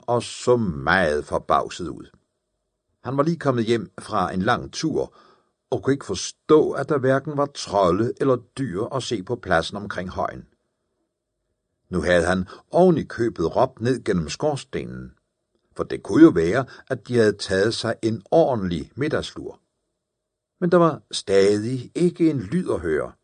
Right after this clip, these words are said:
Det havde han aldrig oplevet før, og han skyndte sig ned ad højen og ind gennem døren. I køkkenet var der ingen, selvom ilden var gået ud. I sovekammeret var der heller ingen.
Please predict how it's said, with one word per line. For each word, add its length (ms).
Det 100
havde 180
han 260
aldrig 500
oplevet 480
før, 220
og 80
han 80
skyndte 360
sig 220
ned 200
ad 80
højen 400
og 120
ind 160
gennem 280
døren. 360
I 80
køkkenet 500
var 140
der 100
ingen, 520
selvom 260
ilden 300
var 80
gået 300
ud. 180
I 60
sovekammeret 640
var 80
der 100
heller 240
ingen. 340